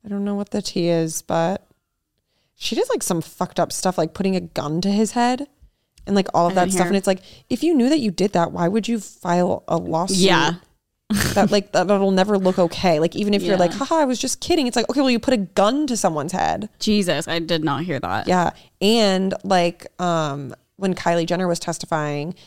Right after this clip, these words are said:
Speaker 1: she testified that, like, she said that Blac Chyna was like, "I'm gonna kill
Speaker 2: Oh,
Speaker 1: her."
Speaker 2: I heard
Speaker 1: And it's
Speaker 2: that
Speaker 1: like, you
Speaker 2: one.
Speaker 1: can't, like, say these things and
Speaker 2: Yeah.
Speaker 1: like, expect to have, like, any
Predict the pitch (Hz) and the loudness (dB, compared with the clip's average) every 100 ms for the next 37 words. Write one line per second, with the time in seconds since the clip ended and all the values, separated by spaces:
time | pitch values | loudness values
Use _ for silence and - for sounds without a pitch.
0 | _ - - 190 165 175 160 160 - 156 | _ -12 -6 -4 -2 0 0 0 0 -2
1 | 151 - - 175 170 - 147 - - - | -4 -6 -4 -4 -4 -4 -4 -6 -12 -6
2 | - 170 - 160 151 156 151 160 139 - | -2 -2 -2 -4 -4 -2 -2 -4 -6 -6
3 | - 170 196 185 165 156 190 214 _ _ | -2 2 4 4 2 2 0 -6 _ _
4 | - 185 196 185 170 - - 147 202 254 | -4 0 2 2 2 2 -2 -2 -2 -2
5 | 269 - - 196 196 185 180 175 170 - | -4 -2 0 0 0 -2 -2 -2 -2 -4
6 | 165 151 - 190 - 165 - 170 - 170 | -2 -2 -4 -6 -6 -6 -4 -6 -4 -4
7 | 165 - 160 160 156 160 156 151 156 156 | -4 -6 -2 -2 0 -4 -4 -6 -4 -4
8 | 156 165 | -4 -6